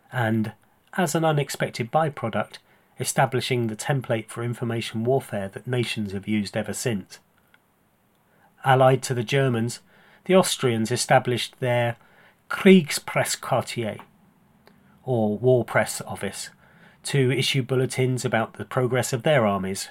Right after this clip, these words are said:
which I imagine must have got pretty depressing rather quickly. German propaganda against its enemies was hindered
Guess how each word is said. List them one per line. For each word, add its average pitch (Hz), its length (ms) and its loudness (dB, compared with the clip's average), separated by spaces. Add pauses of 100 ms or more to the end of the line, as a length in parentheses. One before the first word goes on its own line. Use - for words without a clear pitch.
which 135 240 -2
I 117 100 2
imagine 117 380 2
must 107 180 -2
have 117 80 -4
got 110 240 -2
pretty 117 260 -4
depressing 107 560 -4
rather 101 200 -4
quickly. 101 540 -8 (1300)
German 185 340 6
propaganda 113 680 2
against 113 380 -2
its - 160 -4
enemies 107 440 0
was 120 120 -2
hindered 123 500 -2